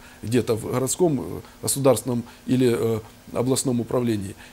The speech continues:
Если комиссии по экологии задвинуты, э, в самый, в самую да-, дальнюю часть списка, ещё им, э, привешены другие, э, вопросы, то, э, это, э,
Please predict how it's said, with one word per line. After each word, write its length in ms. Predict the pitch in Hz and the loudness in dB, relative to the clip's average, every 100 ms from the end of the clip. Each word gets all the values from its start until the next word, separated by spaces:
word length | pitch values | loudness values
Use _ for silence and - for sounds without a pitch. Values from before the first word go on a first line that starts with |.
| - | -8
Если 180 | - 139 | -4 0
комиссии 520 | 165 175 160 - 135 | 2 2 0 2 2
по 260 | - 143 | 4 4
экологии 480 | 139 143 156 143 127 | 6 4 4 4 2
задвинуты, 680 | 117 127 139 139 123 120 117 - | 0 -2 2 2 2 0 0 -2
э, 800 | - 98 - 85 82 80 - - - - - - - - - - - - - - - - | -8 -10 -8 -8 -8 -8 -8 -10 -14 -16 -16 -14 -16 -16 -16 -14 -16 -14 -16 -16 -18 -14
в 80 | - | -2
самый, 560 | 151 135 135 123 104 - - - - | 2 2 2 0 -2 -6 -12 -20 -6
в 60 | |
самую 280 | - 143 139 | 2 4 6
да-, 160 | 131 127 | 4 4
дальнюю 360 | 131 143 139 | 6 6 6
часть 240 | 127 135 - | 2 0 -2
списка, 420 | - 110 - 95 - - - - | -2 -4 -4 -10 -12 -20 -20 -8
ещё 340 | 123 120 156 139 | -4 2 4 4
им, 280 | 131 127 73 | 4 -2 -2
э, 500 | 113 117 104 92 - - | -2 -2 -4 -6 -10 -2
привешены 480 | 135 139 131 123 120 | 4 4 4 0 -2
другие, 420 | 127 131 120 113 - - - | 0 0 2 0 -4 -20 -16
э, 220 | - 80 110 | -10 -8 -4
вопросы, 500 | 131 - 123 - - - - - | -4 -2 -2 -2 -8 -14 -20 -2
то, 240 | 127 131 - - - | 2 2 2 -12 -12
э, 420 | - 113 117 107 110 | -4 -2 -2 -4 -4
это, 220 | 151 | -4
э, 40 | 143 | -2